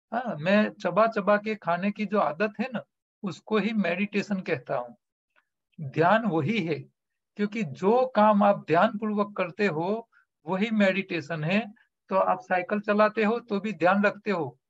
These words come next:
आपके पै-, आपके पैर पेडल मारते हैं, मारते ही रहते हैं, तभी आप साइकिल घुमा रख-, चला सकते हो।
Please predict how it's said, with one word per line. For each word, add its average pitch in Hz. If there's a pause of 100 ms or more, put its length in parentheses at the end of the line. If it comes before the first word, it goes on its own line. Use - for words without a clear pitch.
(140)
आपके 180
पै-, 196
आपके 185
पैर 196
पेडल 190
मारते 175
हैं, 202
मारते 175
ही 220
रहते 175
हैं, 127
तभी 180
आप 202
साइकिल 202
घुमा 185
रख-, 190
चला 185
सकते 180
हो। 127